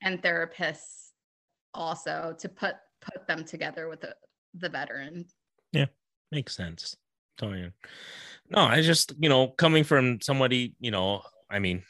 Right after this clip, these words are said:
Speaker 2: fishing kid and myself, you know, we, we don't know any of this. So it's kinda like,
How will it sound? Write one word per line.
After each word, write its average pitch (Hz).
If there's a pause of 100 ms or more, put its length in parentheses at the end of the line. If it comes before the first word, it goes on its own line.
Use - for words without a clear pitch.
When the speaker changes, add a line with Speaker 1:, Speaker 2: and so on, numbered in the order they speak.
(220)
Speaker 2:
fishing 110
kid 113
and 101
myself, 98
you 92
know, 87
we, 107
we 110
don't 107
know 113
any 110
of 113
this. 113
So 92
it's 92
kinda 95
like, 85